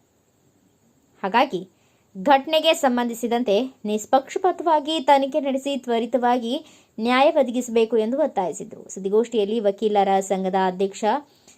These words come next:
ಜೆ ಎನ್ ಮಂಜುನಾಥ್, ವಕೀಲರ ಸಂಘದ ಕಾರ್ಯದರ್ಶಿ ಜಯಪ್ಪ,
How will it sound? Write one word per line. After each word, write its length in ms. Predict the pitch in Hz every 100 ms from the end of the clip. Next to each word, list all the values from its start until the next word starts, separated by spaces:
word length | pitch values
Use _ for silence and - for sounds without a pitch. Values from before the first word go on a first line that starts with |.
| _ -
ಜೆ 120 | 190
ಎನ್ 280 | 247 262 262
ಮಂಜುನಾಥ್, 640 | 226 226 233 240 269 247
ವಕೀಲರ 460 | 214 208 233 208 202
ಸಂಘದ 300 | 208 196 190 196
ಕಾರ್ಯದರ್ಶಿ 680 | 196 214 277 285 269 294 277
ಜಯಪ್ಪ, 420 | 214 196 196